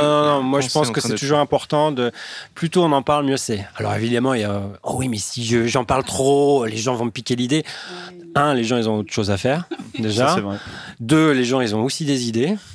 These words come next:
Speaker 1: Pourquoi ils iraient piquer la tienne et pas celle d'un autre ? Et trois, bah, le fait d'en parler très tôt, ça évite aussi peut-être d'autres d'avoir la même idée. Et comme ça, ça brûle un peu le terrain pour les autres. Donc, voyez ça aussi des deux côtés.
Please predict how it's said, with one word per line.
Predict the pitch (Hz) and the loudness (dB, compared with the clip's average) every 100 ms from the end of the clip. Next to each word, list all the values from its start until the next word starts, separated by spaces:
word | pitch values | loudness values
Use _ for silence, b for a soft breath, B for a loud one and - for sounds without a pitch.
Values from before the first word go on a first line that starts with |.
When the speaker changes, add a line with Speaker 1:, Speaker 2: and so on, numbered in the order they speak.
| - | -8
Speaker 1:
Pourquoi | 120 120 | -6 -2
ils | 104 | -2
iraient | 101 | -2
piquer | 98 104 101 | -4 -4 -4
la | 95 | -2
tienne | 120 107 | -2 -2
et | |
pas | 92 95 | -4 -6
celle | - 92 | -6 -8
d'un | 87 | -4
autre ? | 131 196 - B B B - | -2 -2 -8 B B B -2
Et | 127 | -2
trois, | - - 139 185 240 B B B | 0 2 4 2 -2 B B B
bah, | 113 117 | -2 0
le | 151 156 | 0 0
fait | - | 2
d'en | 160 | 2
parler | 143 131 127 | 2 0 0
très | - | -2
tôt, | 120 160 196 | -2 -2 -2
ça | - | -2
évite | 117 135 139 | -2 -2 -6
aussi | - | -6
peut-être | 139 135 117 | -6 -6 -6
d'autres | 110 156 143 | -4 -4 -4
d'avoir | 104 110 | -4 -2
la | 113 | -2
même | 113 110 | -2 -2
idée. | 107 160 170 B B B - | 0 0 -2 B B B -10
Et | - | -4
comme | 123 | -2
ça, | - | 0
ça | 160 127 | 0 -2
brûle | 113 147 | 0 0
un | 131 | 0
peu | 131 | 0
le | 117 | 0
terrain | 117 131 | 0 -2
pour | - 120 | -2 -2
les | 120 | -2
autres. | 104 - - - | -4 -8 -16 -8
Donc, | 110 107 | -4 0
voyez | 120 127 | 0 0
ça | - | 0
aussi | 127 - | -2 -2
des | 120 | -4
deux | 117 135 | -2 0
côtés. | 131 143 120 | 0 0 0